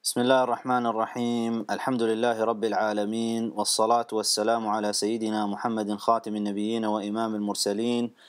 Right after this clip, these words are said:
اللهم صل وسلم على سيدنا محمد وعلى آله وصحبه أجمعين.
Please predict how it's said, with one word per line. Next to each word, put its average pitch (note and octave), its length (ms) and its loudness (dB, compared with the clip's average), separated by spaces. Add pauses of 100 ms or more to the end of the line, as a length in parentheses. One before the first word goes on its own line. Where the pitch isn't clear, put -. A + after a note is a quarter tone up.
(420)
اللهم B2 400 2
صل B2 340 2
وسلم A#2+ 460 0
على A#2 180 2
سيدنا A#2 500 0
محمد A#2+ 500 0
وعلى A2+ 680 2
آله A2 260 -2
وصحبه G#2+ 580 0
أجمعين. G#2+ 640 -2